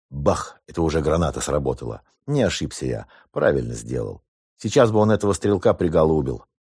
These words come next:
Так, так, так. А не нравится мне это ощущение. Ох, как мурашки по коже пошли. Есть кто-то тут еще, есть. И сейчас он меня высматривает, прямо всей кожей чую. Снайпер?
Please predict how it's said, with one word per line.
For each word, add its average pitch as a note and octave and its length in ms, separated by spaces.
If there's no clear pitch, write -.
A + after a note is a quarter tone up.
Так, E2 220
так, F#2+ 220
так. A1+ 560
А - 60
не G2+ 100
нравится G#2 460
мне C#2+ 200
это C#2 140
ощущение. C2+ 800
Ох, - 260
как E2 180
мурашки E2 400
по D2 160
коже C2+ 280
пошли. B1+ 460
Есть D#2 460
кто-то - 400
тут E2 220
еще, D2+ 840
есть. D#2 800
И - 60
сейчас E2 480
он E2 100
меня D#2+ 200
высматривает, D2+ 840
прямо D2+ 300
всей D2 220
кожей C#2+ 420
чую. C2+ 420
Снайпер? D#2+ 500